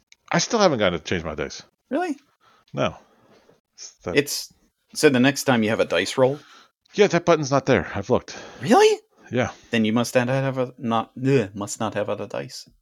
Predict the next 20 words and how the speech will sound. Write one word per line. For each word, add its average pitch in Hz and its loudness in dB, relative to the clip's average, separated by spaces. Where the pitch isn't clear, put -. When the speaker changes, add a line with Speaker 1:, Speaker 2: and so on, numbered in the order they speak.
Speaker 1:
I 98 -6
must 113 -8
not. 143 -4
I'm 92 -16
not 101 -12
Speaker 2:
Yeah. 135 -4
Speaker 1:
cool. 87 -12
Speaker 2:
Yeah, 123 -6
I've 120 -8
got 110 0
prismatic 95 -6
ones. - -12
Speaker 1:
Oh. 208 0
Speaker 2:
Yeah, 175 -10
they're, 110 -10
like, 107 -8
all 117 2
rainbowy. 101 -4
Speaker 1:
Nice. - -10
Speaker 2:
Yeah, 320 -2